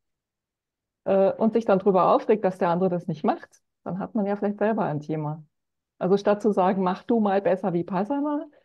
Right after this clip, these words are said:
kann man sich selber im Mitgefühl üben und in der Ruhe bleiben, ähm,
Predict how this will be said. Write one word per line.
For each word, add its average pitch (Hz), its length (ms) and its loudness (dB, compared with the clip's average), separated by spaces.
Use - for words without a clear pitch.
kann 190 160 -6
man 196 140 0
sich 202 160 -2
selber 190 280 0
im 190 100 0
Mitgefühl 208 540 -2
üben 220 420 0
und 190 500 -6
in 185 140 -2
der 185 100 2
Ruhe 196 300 2
bleiben, 202 680 -2
ähm, 180 760 -2